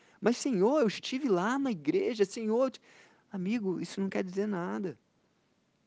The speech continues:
Só isso, por isso mesmo, não quer dizer nada.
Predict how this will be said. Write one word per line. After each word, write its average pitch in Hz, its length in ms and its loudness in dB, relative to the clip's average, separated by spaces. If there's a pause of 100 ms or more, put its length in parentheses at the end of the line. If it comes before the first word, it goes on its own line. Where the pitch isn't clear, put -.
(480)
Só 196 320 -2
isso, 196 300 -4 (120)
por 160 140 -2
isso 208 260 -10
mesmo, 202 320 -2
não 196 80 -6
quer 202 140 -4
dizer 202 200 -6
nada. 185 420 -2